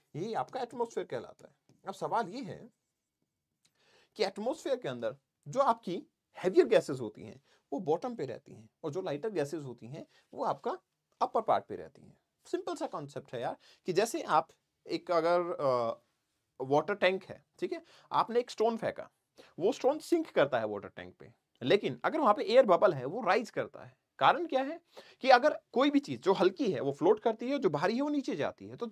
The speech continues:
सेम सिनेरियो यहाँ पे भी होता है कि जो गैसेस आपकी हैवी हैं, they will try to come down, और लाइटर गैसेस जो हैं, they will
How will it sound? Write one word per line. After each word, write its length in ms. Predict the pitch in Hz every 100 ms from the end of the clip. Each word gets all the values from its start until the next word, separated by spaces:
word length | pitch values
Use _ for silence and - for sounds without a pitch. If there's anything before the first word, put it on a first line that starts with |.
| -
सेम 280 | - 302 330
सिनेरियो 400 | 220 196 185 196
यहाँ 180 | 165
पे 100 | 175
भी 100 | 175
होता 240 | 143 139 185
है 60 |
कि 100 | -
जो 200 | 240 226
गैसेस 340 | 220 214 233 226
आपकी 260 | 180 202
हैवी 260 | 151 120 123
हैं, 160 | 196 - _ - _ 156
they 140 | 254
will 160 | 330 -
try 160 | 202 202
to 160 | 226 233
come 160 | 233 220
down, 300 | 165 214 113 127 _ _ _ _ _ _
और 120 | 131 139
लाइटर 260 | 202 320
गैसेस 300 | 254 240 277
जो 120 | 240
हैं, 80 | 262
they 140 | 247 196
will 160 | 208